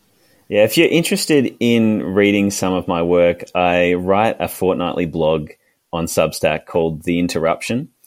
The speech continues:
which just explores some of the perspectives in education that are currently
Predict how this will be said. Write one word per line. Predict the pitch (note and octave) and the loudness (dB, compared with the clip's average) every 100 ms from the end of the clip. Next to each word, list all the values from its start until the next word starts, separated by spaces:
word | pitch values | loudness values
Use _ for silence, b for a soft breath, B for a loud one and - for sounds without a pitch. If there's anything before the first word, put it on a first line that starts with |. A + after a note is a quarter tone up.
| b b b b | b b b b
which | F#2+ F#2 - - | -2 0 -4 -4
just | C3 B2+ | -2 0
explores | A#2 - G#2+ F#2+ F#2+ F2+ | -2 -2 0 4 4 2
some | G2+ F#2+ | 0 0
of | F2 E2+ | 0 0
the | E2+ E2+ E2+ E2+ - b b b b _ _ _ | 0 0 0 -4 -8 b b b b _ _ _
perspectives | - - A#2+ A2 - F2+ F2+ | -4 0 2 2 2 -2 0
in | F2 | -2
education | E2+ E2 F#2 E2 F#2+ E2 | -2 -2 -2 0 -2 -4
that | D#2+ | -4
are | |
currently | - F#2 F2 F2+ F2 F2 F2 | -4 -4 -2 0 0 0 -4